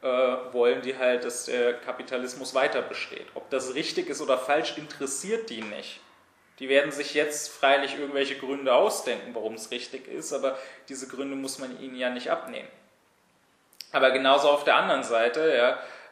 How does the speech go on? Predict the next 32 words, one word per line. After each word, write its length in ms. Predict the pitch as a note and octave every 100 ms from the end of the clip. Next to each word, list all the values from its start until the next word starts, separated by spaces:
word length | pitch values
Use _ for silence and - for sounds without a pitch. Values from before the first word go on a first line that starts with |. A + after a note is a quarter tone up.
| -
ähm, 600 | C3 B2+ B2+ B2+ C3 A#2+ - _ _ - _ _ _ _ _ -
jetzt 220 | - -
heute 260 | C3 B2 B2+
nicht 180 | C3+ D#3
mehr 120 | C#3
so, 200 | C3 A#2+
heute 260 | A#2+ A#2+
hat 140 | A#2 -
sich 180 | C#3 -
das 180 | B2+
ja 120 | C3 B2
ziemlich 300 | C#3 B2+ C3
mit 140 | B2
dem 120 | B2+
Kommunismus, 580 | B2+ B2+ B2+ C3+ C#3+ C3+
aber 140 | B2
sagen 180 | A#2+ C3
wir 80 | C3+
mal 120 | B2+
in 60 | B2+
den 120 | B2+
zwanziger 460 | - B2+ - C3+ A#2+
Jahren 320 | B2+ F3 D#3
oder 140 | B2
so, 160 | - A2+
irgendein 260 | C3 C3+
Arbeiter, 560 | - C3+ E3 C#3 C3 B2+
der 120 | B2
bei 120 | A#2+
den 140 | A#2 B2
Kommunisten 540 | C3+ B2 B2+ C3+ C3+
mitläuft, 460 | B2 E3 A#2+ B2+